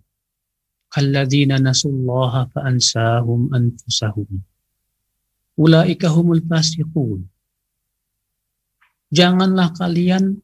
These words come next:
seperti orang-orang yang melupakan Allah, maka Allah pun menjadikan mereka lupa terhadap dirinya sendiri. Dan mereka adalah orang-orang yang fasik. Perhatikan, saudaraku, dalam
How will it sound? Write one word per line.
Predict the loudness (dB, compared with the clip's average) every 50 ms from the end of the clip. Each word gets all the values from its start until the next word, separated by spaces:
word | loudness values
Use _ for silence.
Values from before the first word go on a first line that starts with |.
| _
seperti | _ -8 -8 -8 -4 -4 -4 -4 -4 -4 _ 0 0
orang-orang | 2 2 2 2 2 2 2 2 0 2 2 2 2 0 0 2
yang | 2 2 2 2 0 -2 -4 -4 -2 0
melupakan | 2 2 4 4 2 2 0 -4 -6 -6 -6 -4 -2 -2 -2 0
Allah, | -2 0 0 0 0 2 0 0 0 -4 _ _ _ _ _ _ _ _ _ _ _ _ _ _ _
maka | -2 0 0 -2 -2
Allah | -2 0 2 2 2 2
pun | 2 0 2 2 2
menjadikan | 2 0 0 0 -2 -2 0 0 -2 -2 -2 -2 -2 0
mereka | -2 -2 -2 -2 -4 -4 -4
lupa | -2 -2 -2 -2 -2 -2 -4 -4
terhadap | -2 -2 -2 -2 0 -2 -4 -2
dirinya | -2 0 0 2 0 0
sendiri. | 0 -2 -2 -2 -4 -4 -4 -4 -6 -8 -12 _ _ _ _ _ _ _ _ _ _ _ _ _ _ _ _ _ _ _ _ _ _ _ _ _ _ _ _ _ _ _
Dan | 0 0 2 2 2
mereka | 2 2 0 0
adalah | 0 0 0 0 0
orang-orang | -2 -2 -2 0 0 0 2
yang | 2 0 0
fasik. | -2 -6 -8 -6 -6 -4 -4 -6 -8 -8 _ _ _ _ _ _ _ _ _ _ _ _ _ _ _ _ _ _ _ _ _ _ _ _ _ _ _ _ _ _ _ _ _
Perhatikan, | 2 2 4 4 2 2 4 4 2 2
saudaraku, | 0 0 -2 -2 -4 -4 -8 -8 -8 -10 -10 -10 _ _ _ _ _ _ _ _ _ _
dalam | _ 0 0 0